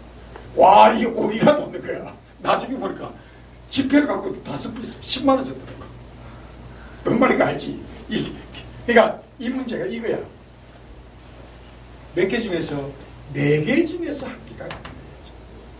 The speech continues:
그렇지 않나? 맞나? 그럼 여기 몇 승?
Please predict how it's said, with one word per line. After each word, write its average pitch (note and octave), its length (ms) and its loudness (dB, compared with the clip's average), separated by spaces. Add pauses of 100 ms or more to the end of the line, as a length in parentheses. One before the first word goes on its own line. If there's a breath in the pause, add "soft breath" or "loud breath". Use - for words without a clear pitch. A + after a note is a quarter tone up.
(2250)
그렇지 D3+ 200 -8
않나? - 180 -6 (1160)
맞나? D#3+ 460 2
그럼 F3 180 -4
여기 F3 140 4
몇 F3+ 120 4
승? G3+ 380 -2